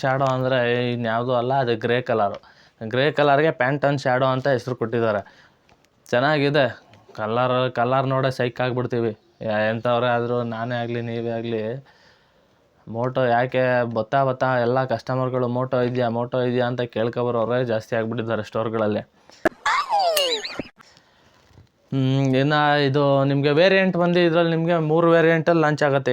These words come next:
ಏಯ್ಟ್ ಟೂ ಫಿಫ್ಟಿ ಸಿಕ್ಸ್ ಆದರೆ ಏಯ್ಟ್, ಟ್ವೆಲ್ವ್ ಟೂ ಫಿಫ್ಟಿ ಸಿಕ್ಸು, ಸಿಕ್ಸ್ಟೀನು ಫೈವ್ ಟ್ವೆಲ್ವ್. ಮತ್ತೆ ಹೇಳ್ತಾ ಇದೀನಿ, ಏಯ್ಟು ಟೂ ಫಿಫ್ಟಿ ಸಿಕ್ಸು,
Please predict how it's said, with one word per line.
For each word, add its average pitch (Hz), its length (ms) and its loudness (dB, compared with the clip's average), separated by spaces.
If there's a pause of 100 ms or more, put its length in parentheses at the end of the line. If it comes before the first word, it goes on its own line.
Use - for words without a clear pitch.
ಏಯ್ಟ್ 147 260 0
ಟೂ 147 100 2
ಫಿಫ್ಟಿ 143 300 0
ಸಿಕ್ಸ್ 139 240 -2
ಆದರೆ 135 280 4 (180)
ಏಯ್ಟ್, 135 200 0 (280)
ಟ್ವೆಲ್ವ್ 156 320 2
ಟೂ 160 100 0
ಫಿಫ್ಟಿ 147 300 -2
ಸಿಕ್ಸು, 147 460 -2 (600)
ಸಿಕ್ಸ್ಟೀನು 190 500 2
ಫೈವ್ 165 220 2
ಟ್ವೆಲ್ವ್. 151 300 2 (520)
ಮತ್ತೆ 143 480 0
ಹೇಳ್ತಾ 131 280 0
ಇದೀನಿ, 127 260 -2 (840)
ಏಯ್ಟು 151 320 2
ಟೂ 156 160 0
ಫಿಫ್ಟಿ 139 280 0
ಸಿಕ್ಸು, 135 360 -2